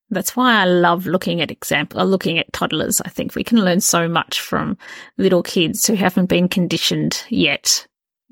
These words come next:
So much of the work we have to do is, or should I say the play <laughs> we have to do, what we need to remember is to unlearn all the crap that we learn that restricts us, that binds us, that tells us we're supposed to be this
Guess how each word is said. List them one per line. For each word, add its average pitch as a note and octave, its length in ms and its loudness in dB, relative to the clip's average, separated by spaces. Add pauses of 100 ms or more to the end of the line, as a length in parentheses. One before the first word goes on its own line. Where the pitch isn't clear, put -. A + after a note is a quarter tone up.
(300)
So G#3+ 280 2
much F#3+ 240 0
of F3+ 240 -2
the G#3 140 -2
work - 280 0
we F3+ 100 0
have F3 160 -4
to F#3 100 0
do D3+ 340 0
is, - 420 -2 (1500)
or B3 80 -2
should G#3+ 180 -2
I E3+ 40 -4
say F3 160 0
the D#3 100 -2
play E3 400 2 (220)
<laughs> - 220 -4
we C4+ 160 6
have B3 200 2
to B3 120 2
do, G3+ 360 2
what A3 200 0
we A3 100 2
need G#3 260 2
to G#3 140 0
remember G3 400 2
is - 220 0
to - 200 -4
unlearn F#3 640 2
all F3 140 0
the F#3 200 0
crap - 380 -4
that - 200 -2
we E3+ 360 0
learn E3+ 600 0
that - 240 -2
restricts - 580 -4
us, - 260 -4
that - 280 -8
binds D#3 360 0
us, - 200 -2
that - 180 -6
tells F3 300 0
us - 240 -2
we're G#3 60 -2
supposed G3+ 440 0
to F3+ 60 -2
be E3+ 160 2
this - 280 -2